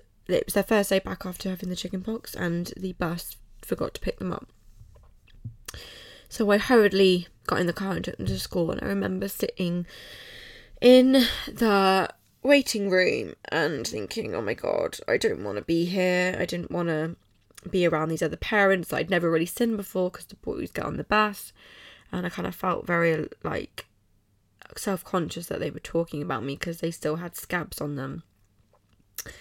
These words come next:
But I needed them to go back to school 'cause I, I could feel that I was at breaking point.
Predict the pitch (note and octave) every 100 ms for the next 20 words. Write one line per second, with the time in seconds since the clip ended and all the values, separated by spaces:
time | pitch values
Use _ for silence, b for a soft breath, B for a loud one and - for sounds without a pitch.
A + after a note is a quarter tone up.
0 | B B - E3 F3 E3 D#3 D#3 D3 D#3
1 | - - E3 - - - - _ _ _
2 | _ _ - D#3+ - E3+ D#3 - E3 -
3 | B2+ - B B B B B B B _
4 | _ _ _ _ _ _ - _ _ _
5 | _ - F3 E3+ - F3+ D3 C3+ - -
6 | - - - - - A3+ - - B3 -
7 | A3 A#3 B3